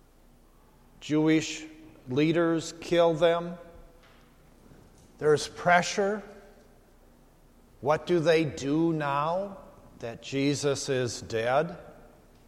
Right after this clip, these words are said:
But aren't those things always part of the church throughout all of history?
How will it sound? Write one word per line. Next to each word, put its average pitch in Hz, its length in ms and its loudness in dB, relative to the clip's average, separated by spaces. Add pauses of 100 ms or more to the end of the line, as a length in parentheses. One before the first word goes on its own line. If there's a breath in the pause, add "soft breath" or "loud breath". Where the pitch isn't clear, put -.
(4000)
But 180 140 6
aren't 214 280 -4
those 202 380 -2
things 185 560 -4
always 180 760 2 (140)
part 165 320 0
of 156 200 -4
the 147 120 -2
church - 760 -8 (840)
throughout 139 800 2
all 135 280 2
of 131 180 0
history? 165 680 -6